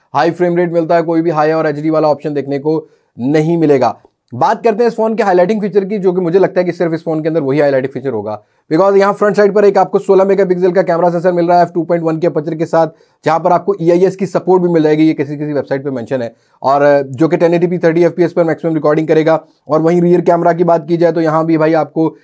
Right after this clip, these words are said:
Sony का सेंसर मिलता है, चौसठ मेगापिक्सल का एफ़ वन पॉइंट एट का अपर्चर, आठ मेगापिक्सल का अल्ट्रा वाइड सेंसर, दो मेगापिक्सल का डेप्थ सेंसर, दो मेगापिक्सल का ही मैक्रो सेंसर। रियर साइड पर भी आपको ईआईएस की सपोर्ट देखने को मिल जाती है, जहां पर स्टेबल मोड भी रखा गया है। बाकी आपको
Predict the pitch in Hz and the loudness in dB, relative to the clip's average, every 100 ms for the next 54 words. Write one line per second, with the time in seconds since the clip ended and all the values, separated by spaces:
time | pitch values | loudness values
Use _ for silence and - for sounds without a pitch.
0 | _ _ - 208 214 220 208 202 185 202 | _ _ 0 2 4 2 2 2 2 2
1 | 196 190 196 202 196 185 190 190 190 180 | 2 2 2 2 2 0 0 0 0 0
2 | 175 175 180 175 175 180 175 165 180 175 | -2 0 0 0 -2 -2 -2 -2 -2 -2
3 | 165 180 165 165 165 160 165 160 151 160 | -2 0 0 0 -4 -4 -4 -4 -4 -4
4 | 151 147 151 151 147 147 147 147 143 139 | -6 -6 -6 -4 -4 -6 -6 -6 -4 -4
5 | 147 139 147 143 _ _ _ 151 202 214 | -6 -6 -8 -8 _ _ _ 2 2 4
6 | 202 196 185 196 190 196 185 214 180 175 | 2 2 2 2 2 2 2 0 2 2
7 | 175 190 185 196 175 180 147 - _ _ | 4 2 2 0 0 2 0 0 _ _
8 | - 156 220 208 202 175 214 190 202 185 | -4 0 2 2 0 2 2 4 2 2
9 | - 196 170 175 185 190 - 202 - 165 | 0 -2 2 2 2 0 -2 -6 -4 -2
10 | 175 175 160 160 160 160 165 170 160 _ | 0 0 0 -4 -4 -4 -2 -2 -4 _
11 | _ _ - 113 131 170 170 165 151 165 | _ _ -10 -2 2 2 4 2 0 0
12 | 165 151 147 147 147 156 156 151 147 147 | 2 2 0 -2 -6 -4 -2 0 -2 0
13 | 151 139 151 147 147 151 143 127 143 131 | -2 -2 -2 0 0 0 -2 -2 0 0
14 | 151 | 0